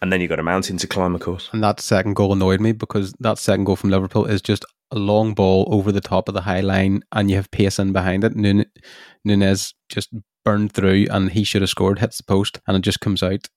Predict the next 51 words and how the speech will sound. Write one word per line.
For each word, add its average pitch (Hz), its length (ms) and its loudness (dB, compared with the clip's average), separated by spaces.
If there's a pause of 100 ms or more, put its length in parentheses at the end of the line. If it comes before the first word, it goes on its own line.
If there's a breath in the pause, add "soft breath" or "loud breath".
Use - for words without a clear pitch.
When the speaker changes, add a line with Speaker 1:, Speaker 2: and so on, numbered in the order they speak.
(140)
Speaker 2:
And 95 320 0
Cash 95 260 -2
had 95 120 -4
no 95 120 2
chance. 104 280 0
It 101 60 -8
goes 98 160 0
in 98 100 2
off 95 160 0
his 98 100 -6
foot - 200 -2
and 101 120 -2
into 98 140 2
the, 98 200 0
in 101 120 0
the 98 100 -2
net. 101 240 -2
But 101 160 0 (140)
what, 123 220 0
what 127 140 2
annoyed 101 280 2
me 98 120 2
is, 113 140 0 (300 soft breath)
look 131 160 2
at 113 80 0
Villa's 98 480 -2 (200)
striking 110 520 0
lineup 113 320 2
at 117 80 -8
that 113 200 -2 (180)
point 117 280 0
on 110 120 2
the 104 80 0
pitch. 107 240 0
They 113 260 2
had 98 240 -2
Watkins, 101 560 0 (120)
they 101 180 2
had 98 160 0
Diaby, 104 500 2
Bailey's 107 380 4
just - 280 -2
on. 104 220 -2
None 110 240 2
of 123 60 4
them 110 160 4
are 95 40 2
slow. 104 380 0 (140)
Why 117 400 2
wasn't 113 840 -2 (200)
Villa 104 400 2